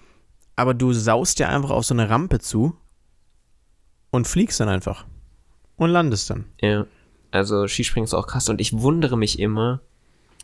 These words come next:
Speaker 2: ähm, wie kann es sein, dass es nicht wehtut, wenn du da unten aufkommst?
Speaker 1: Ja, das ist true. Ja, gut, das ist halt,
Speaker 2: Also
Speaker 1: das ist halt
Speaker 2: eigentlich
Speaker 1: Technik dann.
Speaker 2: müsste es, ja, das ist also, Skispringen ist, glaub ich, generell ganz viel Technik.
Speaker 1: Ja,
Speaker 2: Es
Speaker 1: ja.
Speaker 2: sieht total einfach
Speaker 1: Ja,
Speaker 2: aus,
Speaker 1: ja.
Speaker 2: aber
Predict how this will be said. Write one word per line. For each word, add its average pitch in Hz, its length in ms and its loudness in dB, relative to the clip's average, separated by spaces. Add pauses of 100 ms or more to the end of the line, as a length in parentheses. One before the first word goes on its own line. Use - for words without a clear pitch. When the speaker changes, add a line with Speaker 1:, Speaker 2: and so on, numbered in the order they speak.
(640)
Speaker 2:
ähm, 110 480 0 (1000)
wie 143 240 0
kann 135 200 0
es 113 180 0
sein, 117 400 2
dass 101 200 0
es - 140 -4
nicht 95 200 -2
wehtut, 110 340 0
wenn 90 140 0
du 87 60 -4
da 78 80 0
unten 104 200 -4
aufkommst? - 720 -4 (260)
Speaker 1:
Ja, 107 120 -2
das 113 140 -4
ist - 80 -12
true. 107 240 -2 (200)
Ja, 110 100 -4
gut, 110 160 -4
das 127 100 -2
ist 139 100 -2
halt, 135 260 -2
Speaker 2:
Also 113 160 4
Speaker 1:
das - 80 2
ist - 40 2
halt 156 180 6
Speaker 2:
eigentlich 160 280 2
Speaker 1:
Technik 98 180 -4
dann. 131 80 4
Speaker 2:
müsste 143 200 2
es, - 240 -4 (840)
ja, 127 220 2
das - 180 -2
ist - 80 -4
also, 101 300 2 (180)
Skispringen 104 380 0
ist, 98 80 -4
glaub 95 140 4
ich, - 100 -6
generell 95 380 2
ganz 85 240 0
viel 85 160 0
Technik. 92 320 0
Speaker 1:
Ja, 98 60 2
Speaker 2:
Es 95 100 2
Speaker 1:
ja. 95 60 2
Speaker 2:
sieht 107 120 0
total 95 260 -2
einfach 87 380 -2
Speaker 1:
Ja, 92 80 4
Speaker 2:
aus, - 160 4
Speaker 1:
ja. 92 80 -2
Speaker 2:
aber 87 260 0